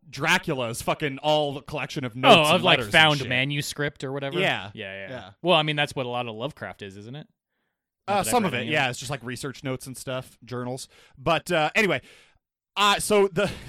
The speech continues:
Speaker 1: <laughs> the blog parts of it, right, the parts that are written from the, the, this blog are, he does a good job of, like,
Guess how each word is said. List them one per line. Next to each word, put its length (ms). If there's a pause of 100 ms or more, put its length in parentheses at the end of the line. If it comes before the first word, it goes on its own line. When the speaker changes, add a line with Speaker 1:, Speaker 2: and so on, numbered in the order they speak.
(280)
Speaker 1:
<laughs> 460
the 140
blog 520
parts 300
of 100
it, 160
right, 200
the 60
parts 240
that 100
are 60
written 200
from 160
the, 220 (100)
the, 240 (140)
this 220
blog 520 (340)
are, 480
he 140
does 180
a 40
good 220
job 340
of, 100
like, 260